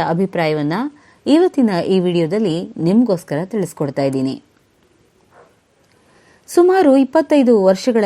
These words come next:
ಹಿಂದೆ ಅಮೆರಿಕ ಅಮೆರಿಕ ಅಂತ ಒಂದು ಕನ್ನಡ ಸಿನಿಮಾ ರಿಲೀಸ್ ಆಗಿತ್ತು. ಈ ಸಿನಿಮಾದಲ್ಲಿ ಮುಖ್ಯವಾಗಿ ಭಾರತ ಮತ್ತು ಅಮೆರಿಕ ದೇಶದ ಹಲವಾರು ಅಂಶಗಳ ಬಗ್ಗೆ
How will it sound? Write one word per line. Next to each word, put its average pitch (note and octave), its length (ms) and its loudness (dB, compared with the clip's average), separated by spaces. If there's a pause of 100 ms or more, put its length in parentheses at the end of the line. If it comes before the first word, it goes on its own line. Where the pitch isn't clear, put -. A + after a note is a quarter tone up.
ಹಿಂದೆ F3 500 -2
ಅಮೆರಿಕ A#3 580 -2
ಅಮೆರಿಕ F3 380 -4
ಅಂತ D#3+ 220 -6
ಒಂದು D#3 280 -4
ಕನ್ನಡ F#3+ 360 -6
ಸಿನಿಮಾ D#3 360 -6
ರಿಲೀಸ್ D#3 360 -4
ಆಗಿತ್ತು. C#3 520 -8 (540)
ಈ D#3+ 120 2
ಸಿನಿಮಾದಲ್ಲಿ F3 680 -4
ಮುಖ್ಯವಾಗಿ F3+ 600 -4
ಭಾರತ F3 440 -8
ಮತ್ತು G#3 280 -2
ಅಮೆರಿಕ G#3+ 500 -4 (140)
ದೇಶದ D#3 400 -6
ಹಲವಾರು G3 640 -2 (420)
ಅಂಶಗಳ C4+ 480 2
ಬಗ್ಗೆ E3+ 520 -2